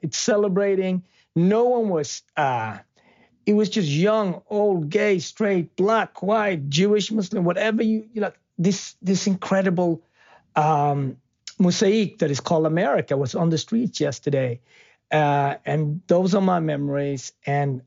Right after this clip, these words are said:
you know, Donald Trump, he loves golf, and go down to Florida and play golf. And then if you love Russia, go to Russia. But leave us alone now. Let us go to work and just solve this in the most peaceful, progressive, best ways, you know? Um,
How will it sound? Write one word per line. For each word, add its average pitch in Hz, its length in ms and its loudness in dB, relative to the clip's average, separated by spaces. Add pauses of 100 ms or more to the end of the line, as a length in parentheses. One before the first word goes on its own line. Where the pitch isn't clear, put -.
(140)
you 175 160 2
know, 170 400 2
Donald 156 320 -2
Trump, 160 240 0
he 151 80 2
loves 147 320 0
golf, 160 340 0
and 160 140 -2
go 147 100 -2
down 139 260 -4
to 151 60 -4
Florida 165 380 0
and 165 120 -2
play 165 200 -2
golf. 151 460 -4
And 135 100 -6
then 135 80 -4
if 135 160 -4
you 131 60 -2
love 143 180 0
Russia, 165 400 0
go 143 160 -2
to 165 100 -2
Russia. 160 440 0
But 139 160 -6
leave 151 280 2
us 185 200 -2
alone 165 360 0
now. 139 380 -4
Let 139 180 0
us 185 160 0
go 247 160 -2
to 190 100 4
work 156 460 0 (540)
and 139 220 2
just 156 420 0
solve 156 480 0
this 131 180 -4
in 139 60 -4
the 127 80 -2
most 123 240 -6
peaceful, 185 600 0 (460)
progressive, 175 760 0 (380)
best - 400 -2
ways, 117 400 -4 (320)
you 135 80 -4
know? 139 380 0 (500)
Um, 127 640 -2